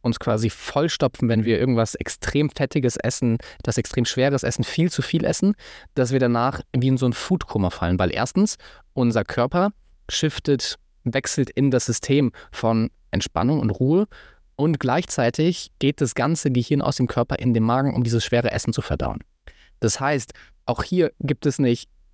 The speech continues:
das eine ist die richtige Antwort, sondern hier gibt es eine gewisse Balance. Wir müssen essen, wir brauchen Essen, um eben den Blutzuckerspiegel aufrechtzuerhalten. Zu viel Essen ist nicht gut, zu wenig Essen ist nicht gut. Das heißt, der Zusammenhang zwischen Nahrungsaufnahme und Konzentration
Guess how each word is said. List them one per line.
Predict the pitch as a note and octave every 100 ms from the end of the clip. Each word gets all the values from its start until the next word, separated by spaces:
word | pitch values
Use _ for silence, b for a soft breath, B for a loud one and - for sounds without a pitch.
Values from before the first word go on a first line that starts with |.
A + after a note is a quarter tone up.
| _ _
das | - C#3+ - A#2
eine | C#3 E3
ist | A#2+ -
die | A2+
richtige | - G2 E2
Antwort, | D#3+ G2
sondern | A2 G#2+ G#2
hier | C3
gibt | B2 -
es | -
eine | C#3 B2+
gewisse | A#2 -
Balance. | A2+ G2+ D#2+ - B B B B
Wir | F#2+
müssen | A2+ E3 -
essen, | E3 - G3+ A3 _
wir | - -
brauchen | - F2 D3 - -
Essen, | D#3+ G3 A3+ - B B B B B -
um | C#3 D3
eben | B2+
den | G#2
Blutzuckerspiegel | G2 B2 - E3 - D3+
aufrechtzuerhalten. | C3+ C3 D#3 - D3 C3+ C#3+ F#3 G3+ b _
Zu | -
viel | B2+ - F#3+ F3
Essen | F3+ G3
ist | F3+ F#3
nicht | -
gut, | G3+ G#3 B B _
zu | - C3+
wenig | C#3+ E3 -
Essen | - A2
ist | -
nicht | - -
gut. | A2+
Das | G2+ A2+
heißt, | C#3 -
der | C3
Zusammenhang | A2 A#2+ D#3+ C#3 A2
zwischen | - - A2+
Nahrungsaufnahme | F#2+ A#2+ D#3+ - - C3 C3 B2
und | B2
Konzentration | B2+ B2 B2 A2+ - C#3+